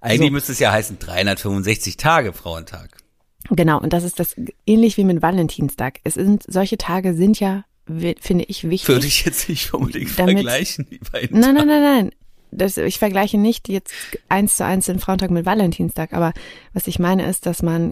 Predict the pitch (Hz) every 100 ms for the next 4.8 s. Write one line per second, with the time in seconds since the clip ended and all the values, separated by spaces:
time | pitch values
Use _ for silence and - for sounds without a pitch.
0 | - 175 165 180 202 190 180 175 - 165
1 | 165 - 147 165 165 196 180 165 165 151
2 | 160 165 160 160 160 165 165 160 - 170
3 | - 170 - 131 190 196 165 160 160 160
4 | - 175 170 165 160 156 165 180